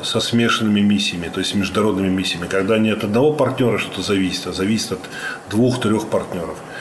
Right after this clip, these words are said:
Наши европейские партнёры столкнулись, э, с этой эпидемией, так же, как и мы, но это привело к закрытию предприятия. И просто некоторые заводы и в Италии, и во Франции просто физически перестали работать. Мы вылетели из этого графика.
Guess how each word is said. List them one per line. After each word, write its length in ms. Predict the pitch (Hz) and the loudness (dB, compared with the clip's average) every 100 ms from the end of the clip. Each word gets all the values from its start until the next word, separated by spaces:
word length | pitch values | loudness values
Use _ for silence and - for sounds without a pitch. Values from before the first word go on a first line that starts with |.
| - - - | -10 -12 -4
Наши 380 | 101 131 160 127 | 2 4 4 4
европейские 500 | 110 110 139 - 107 | 4 2 2 2 0
партнёры 480 | - - 160 156 - | 0 0 2 2 2
столкнулись, 720 | - 98 123 127 107 104 - | 0 2 4 4 4 2 0
э, 180 | 98 92 | -2 -2
с 240 | - - | -2 -2
этой 320 | 101 95 95 | 0 0 -2
эпидемией, 600 | 92 107 104 170 165 143 | 0 0 2 4 4 4
так 180 | 131 110 | 2 0
же, 100 | 95 | 0
как 180 | 92 95 | -4 0
и 40 | |
мы, 260 | 107 135 165 | 4 4 4
но 400 | 110 135 143 - - - - - | 4 4 2 -2 -8 -8 -10 -6
это 160 | 113 | -2
привело 380 | 92 107 110 127 | 0 2 4 4
к 100 | 113 | 2
закрытию 500 | 113 110 117 123 120 | 2 2 2 2 0
предприятия. 580 | 101 90 101 85 76 - - - - - - - | -2 -2 0 0 -2 -6 -10 -16 -18 -18 -18 -8
И 500 | 101 101 101 101 98 101 | -2 0 2 2 0 0
просто 260 | 127 127 | 0 2
некоторые 300 | 117 117 107 | 2 2 2
заводы 540 | 101 113 135 156 107 - - - - - - | 2 4 4 4 2 -2 -8 -14 -14 -16 -10
и 60 | 95 | -4
в 80 | 92 | -2
Италии, 400 | 98 139 143 110 | 2 4 4 4
и 20 | |
во 140 | 101 | 2
Франции 320 | 95 123 131 131 | 2 2 2 0
просто 280 | 151 - - - | 0 0 -4 -6
физически 520 | - 120 135 127 - | -2 2 2 0 -4
перестали 480 | - 95 92 107 98 | -4 -4 -2 0 2
работать. 420 | 92 87 87 - | 0 0 -4 -2
Мы 140 | 120 139 | 2 4
вылетели 440 | 143 135 120 110 | 4 4 2 2
из 80 | 104 | 2
этого 240 | 107 98 | 2 0
графика. 400 | 92 90 - - | 0 0 -4 -8